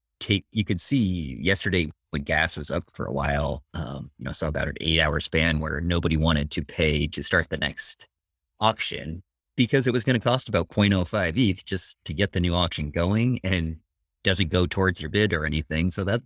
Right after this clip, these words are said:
you know, it's, it's, uh, there's some interesting, interesting dynamics in that. And you can see that they're actually approaching about a thousand eth in the treasury. Um, and, you know, that's, that's, that's a lot of eth to do something with eventually.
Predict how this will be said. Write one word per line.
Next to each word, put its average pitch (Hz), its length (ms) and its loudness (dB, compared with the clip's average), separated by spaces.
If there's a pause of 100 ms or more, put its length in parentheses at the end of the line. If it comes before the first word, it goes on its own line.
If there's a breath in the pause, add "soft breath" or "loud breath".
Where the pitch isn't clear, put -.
(140)
you 117 80 2
know, 92 220 2
it's, 107 360 0
it's, - 320 -4
uh, 107 360 -4
there's 131 160 2
some 143 100 6
interesting, 135 420 -2
interesting 127 460 2
dynamics 92 540 2
in 82 140 -2
that. 85 200 0
And 82 120 -8
you 82 40 -12
can 82 140 -6
see 87 340 0
that - 140 -6
they're 90 160 -4
actually 87 240 -2
approaching 90 440 -2
about 82 220 -2
a - 140 -4
thousand 85 500 -2
eth 82 300 -4
in 87 80 -2
the 76 80 -2
treasury. 82 580 0 (720)
Um, - 200 -10
and, 80 260 -12 (180)
you 85 80 -6
know, 80 80 -8
that's, - 400 -10 (100)
that's, - 340 -6 (100)
that's 92 120 -4
a - 40 -2
lot 104 160 4
of 113 40 6
eth 127 160 2
to 120 80 0
do 139 140 4
something 87 260 -2
with 85 160 -4
eventually. 82 540 -2